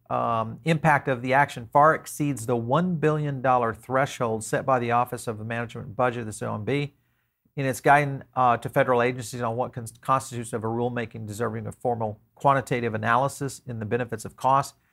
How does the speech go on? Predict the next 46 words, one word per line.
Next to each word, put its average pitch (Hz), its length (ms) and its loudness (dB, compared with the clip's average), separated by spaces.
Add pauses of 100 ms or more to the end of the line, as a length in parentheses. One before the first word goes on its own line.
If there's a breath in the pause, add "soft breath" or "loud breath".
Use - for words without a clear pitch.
(440)
Uh, 120 420 8
and 139 140 0
then 156 120 2
you 151 80 2
see 147 240 -2
further 143 400 4
in 143 200 -2
here, 135 180 2
it's, 113 160 -4 (180)
but 120 220 -6
it's 123 140 -12
far 180 300 6
likely, 120 460 0 (120)
far 165 400 8
in 175 120 0
excess 120 640 0 (360)
of 123 140 4
the 123 80 2
fifteen 170 760 -2
billion 135 680 -4 (120)
lost 135 540 4
to 151 80 0
retail 120 400 -4
customers. 113 760 -4 (500)
Uh, 127 200 8
and 131 120 -2
yet 139 100 2
at 131 80 -4
the 127 80 -4
time 131 280 0
the 123 80 -4
action 123 240 0
was 113 100 -8
filed, 117 260 2
the 113 140 -4
S 110 200 -6
E 110 40 -8
C 113 220 -6
filed 117 500 4 (420)
or 113 140 4
failed 165 340 4
to 131 160 -4
address 117 460 -4
that - 160 -16
the 120 80 -6
need 117 380 -6